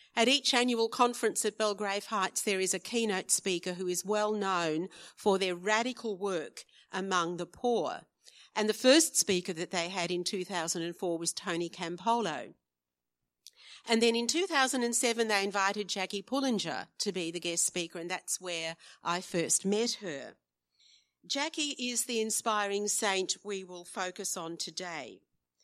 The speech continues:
And it's interesting that the theme of the Surrender Conference in March next year at Belgrave Heights is Saints and Citizens. That's better than Saints and Sinners, isn't it? Saints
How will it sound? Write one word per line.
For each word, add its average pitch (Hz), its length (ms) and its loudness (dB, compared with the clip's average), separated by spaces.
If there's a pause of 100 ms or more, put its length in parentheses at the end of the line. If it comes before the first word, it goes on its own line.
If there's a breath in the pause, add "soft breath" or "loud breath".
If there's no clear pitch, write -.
(180 soft breath)
And 233 100 2
it's 233 140 4
interesting 240 560 0
that 202 240 0
the 196 100 -6
theme 247 640 -2
of 185 340 0
the 180 380 -2
Surrender 214 480 0
Conference 175 640 -6
in 180 180 -4
March 175 400 0
next 208 440 2
year 165 160 -2
at - 100 -14
Belgrave 160 460 -8
Heights - 580 -4
is 202 480 -6 (260 loud breath)
Saints - 840 6
and 170 220 0
Citizens. - 840 0 (540)
That's 185 180 -6
better 170 200 -8
than 160 160 -6
Saints - 340 -2
and 156 100 -2
Sinners, 143 360 -4
isn't 156 200 -8
it? - 160 -14
Saints 226 600 0